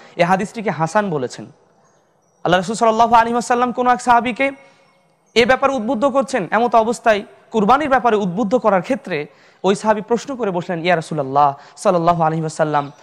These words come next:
আমি যদি একটা মাদি বকরির বাচ্চা, ছয় মাসের বকরির বাচ্চা আছে, এমত অবস্থায় চা ছাড়া আমার কাছে আর কিছুই নেই,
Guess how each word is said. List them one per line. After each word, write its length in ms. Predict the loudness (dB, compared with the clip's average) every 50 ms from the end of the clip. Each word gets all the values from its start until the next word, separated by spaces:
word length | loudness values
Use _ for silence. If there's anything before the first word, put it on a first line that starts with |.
| -20 -2 2
আমি 240 | 2 2 2 2 -2
যদি 380 | -2 -2 -2 -4 -8 -10 -10 -14 _ _ _ -4
একটা 260 | -4 0 0 0 0
মাদি 380 | 2 4 4 4 2 2 -2
বকরির 420 | -2 -2 -2 -2 -2 -4 -4 0 0
বাচ্চা, 480 | 0 0 0 -4 -2 -2 -2 -2 -2 -6 -16 _ -16
ছয় 240 | -2 0 2 2 2
মাসের 260 | 0 -2 -4 -4 -4
বকরির 280 | -2 -4 -2 -4 -2 0
বাচ্চা 340 | 0 0 0 0 0 2
আছে, 320 | 2 2 0 -2 -8 -8 -8 -12 -18 -10 _
এমত 280 | 0 0 0 2 0 0
অবস্থায় 340 | 0 0 0 0 0 0 2
চা 180 | 2 0 0
ছাড়া 220 | 0 0 2 2 2
আমার 260 | 2 2 0 0 0
কাছে 220 | -2 -4 -2 0
আর 160 | 0 0 0
কিছুই 300 | -2 -8 -8 -8 -6 -4
নেই, 200 | -4 -2 -4 -4